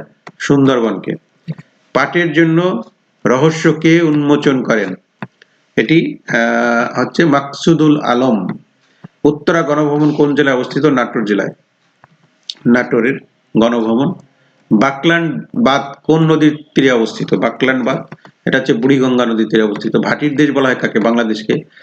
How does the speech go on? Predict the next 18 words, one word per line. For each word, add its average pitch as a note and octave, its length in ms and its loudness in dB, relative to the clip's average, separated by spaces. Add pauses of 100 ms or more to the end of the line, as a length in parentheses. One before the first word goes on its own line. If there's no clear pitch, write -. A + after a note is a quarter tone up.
(200)
বাংলাদেশের D3+ 580 0 (120)
প্রকৃতির F3+ 520 2
রানী D#3 200 2
বলা C#3+ 180 0
হয় C3 100 -2
কোন B2 200 0
জেলাকে? G2+ 360 -2
খাগড়াছড়ি। A#2+ 640 -4 (460)
প্রকৃতির D#3+ 480 2
রানী D3 180 0
বলা C3+ 180 0
হয় E3 180 0 (460)
খাগড়াছড়িকে। A#2+ 760 -2 (480)
মুক্তিযুদ্ধের E3 420 4
অবদানের D#3+ 360 0
জন্য D3+ 160 0
কয়টি D#3+ 340 -2
ক্যাটাগরি-, E3+ 480 0